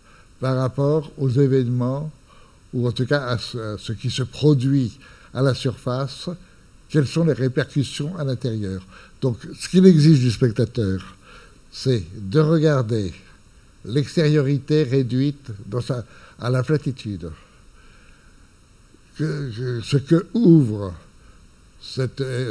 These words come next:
cette, ce côté extérieur sur l'intériorité. Comment c'est reçu de, à l'intérieur dans l'histoire du personnage.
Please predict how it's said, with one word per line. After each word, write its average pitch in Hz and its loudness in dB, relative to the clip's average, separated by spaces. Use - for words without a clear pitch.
cette, 107 -8
ce 98 -8
côté 135 -4
extérieur 139 -2
sur 143 -2
l'intériorité. 143 -2
Comment 143 4
c'est 151 2
reçu 143 2
de, 135 -2
à 127 -2
l'intérieur 139 0
dans 98 -6
l'histoire 127 0
du 147 0
personnage. 113 -8